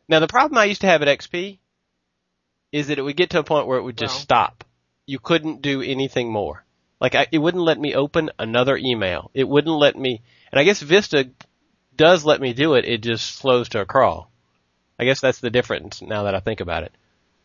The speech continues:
Speaker 1: Out, uh, X P at some point in time would just say, "I, cl-, you've got to close something 'cause I'm not opening up anything else." <laughs> <laughs> until you close something. Yeah, but Vista, I guess,
Speaker 2: Yeah.
Speaker 1: doesn't do that. Vista just keeps taking it,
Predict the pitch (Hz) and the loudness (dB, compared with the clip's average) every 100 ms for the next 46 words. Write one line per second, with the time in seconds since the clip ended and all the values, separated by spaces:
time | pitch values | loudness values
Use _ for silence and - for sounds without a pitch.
0 | _ - 147 - - - 107 160 160 - | _ 2 2 2 -2 -2 0 0 0 -2
1 | 170 139 - 135 143 98 117 120 110 110 | -2 -2 -4 -6 -4 -4 -2 -2 -2 -4
2 | 110 107 113 101 - - - _ _ _ | -6 -6 -2 -2 -2 -6 -8 _ _ _
3 | _ - 127 123 117 127 - 135 131 123 | _ -8 -6 -4 2 2 2 0 0 2
4 | 143 135 107 104 117 117 120 110 113 113 | 0 -2 -4 -6 -4 -4 -2 -2 -4 -6
5 | 107 101 95 - 135 135 135 127 120 117 | -8 -8 -10 -8 -4 -4 -4 -4 0 2
6 | 110 - - - _ - 605 640 640 622 | 2 2 -8 -12 _ -2 -2 -6 -8 -12
7 | - - 196 - - 156 139 - 123 - | -14 -2 0 0 -2 0 0 -2 -8 -2
8 | - 139 131 131 127 139 123 117 92 87 | 4 6 4 2 -4 -2 -2 -2 -12 -12
9 | _ - - _ _ _ _ _ _ _ | _ -20 -20 _ _ _ _ _ _ _
10 | _ _ _ 127 113 98 - 139 135 214 | _ _ _ -4 -4 -4 -6 -4 0 0
11 | - 180 147 147 165 143 120 107 90 104 | 2 2 4 2 0 -4 -4 -4 -4 -4
12 | 143 147 135 - 123 - 120 110 98 92 | -6 -6 -8 -6 -8 -4 -2 0 -4 -10